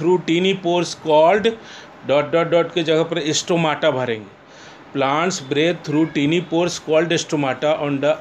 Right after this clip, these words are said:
underside of the leaves।" फुल स्टॉप। फ़ाइव नंबर में है, डॉट, डॉट, डॉट, तो इसमें डॉट, डॉट, डॉट में भरेंगे, "Rocks are the abiotic component of a habitat।"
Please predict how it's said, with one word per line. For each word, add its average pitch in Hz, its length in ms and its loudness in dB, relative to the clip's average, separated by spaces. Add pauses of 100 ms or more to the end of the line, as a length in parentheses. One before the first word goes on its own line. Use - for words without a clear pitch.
(140)
underside 156 680 0
of 170 120 -6
the 208 60 2
leaves।" 214 400 -2 (840)
फुल 220 180 4
स्टॉप। - 320 -4 (560)
फ़ाइव 185 220 0
नंबर 185 360 0
में 190 120 -2
है, 147 220 -4 (440)
डॉट, 165 200 2
डॉट, 214 220 2
डॉट, 147 320 2 (640)
तो 160 60 -2
इसमें 151 300 -2
डॉट, 160 160 4
डॉट, 170 180 -2
डॉट 170 240 0
में 175 140 0
भरेंगे, 151 340 0
"Rocks 147 640 2 (160)
are 131 160 -4 (120)
the 135 120 -2 (400)
abiotic 151 680 0
component 131 580 -2
of 147 180 -2
a 175 140 -2
habitat।" 190 400 -2